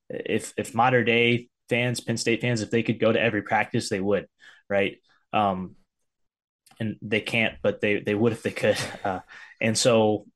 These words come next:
you know, that dedication to the program is number one. Um, and then number two, I think a tradition of excellence, right? And, and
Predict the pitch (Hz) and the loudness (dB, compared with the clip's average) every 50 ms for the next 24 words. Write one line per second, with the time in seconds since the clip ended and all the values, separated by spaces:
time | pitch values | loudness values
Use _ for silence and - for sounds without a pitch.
0 | _ _ _ _ _ - 117 107 104 101 107 123 127 127 127 127 120 120 123 - | _ _ _ _ _ -6 -4 -4 -2 0 2 2 4 4 4 4 2 2 0 2
1 | 127 117 117 - - 117 113 104 - - - 123 120 117 117 117 110 - - 110 | 2 2 2 2 0 -2 -2 -4 -6 -2 0 2 4 4 4 2 2 0 -2 -2
2 | 107 104 104 - - - - 117 113 110 107 104 101 101 101 95 98 98 - _ | 0 0 -2 -4 -4 -2 0 2 2 2 2 0 0 0 0 -2 -4 -8 -12 _
3 | _ _ _ _ _ - 107 107 98 101 107 101 98 98 95 95 98 101 98 92 | _ _ _ _ _ -2 -2 -2 0 0 -2 -2 -2 -2 -2 0 0 0 0 0
4 | 90 90 - _ - _ _ _ _ _ - 113 113 113 110 107 107 104 95 - | -2 -6 -10 _ -20 _ _ _ _ _ 0 2 4 4 2 2 -2 -6 -8 -12
5 | _ _ _ _ _ _ _ _ _ _ _ _ _ _ _ _ _ _ - - | _ _ _ _ _ _ _ _ _ _ _ _ _ _ _ _ _ _ -20 -6
6 | - 127 127 123 123 127 143 151 147 143 147 - - 127 139 135 131 131 123 113 | -4 -2 0 2 2 4 6 6 4 4 4 2 2 4 6 6 4 4 0 -4
7 | 107 107 - - - 98 110 110 - - 120 104 98 - 110 - - - 127 123 | -4 -6 -4 -4 -4 0 0 0 2 2 0 0 0 -2 -4 -4 -4 -2 -2 -2
8 | 120 - - 104 98 117 139 - - 117 107 107 95 104 107 104 101 104 - | -2 -2 0 0 2 2 0 0 -2 -6 -6 -6 -4 -4 -4 -4 -6 -8 -12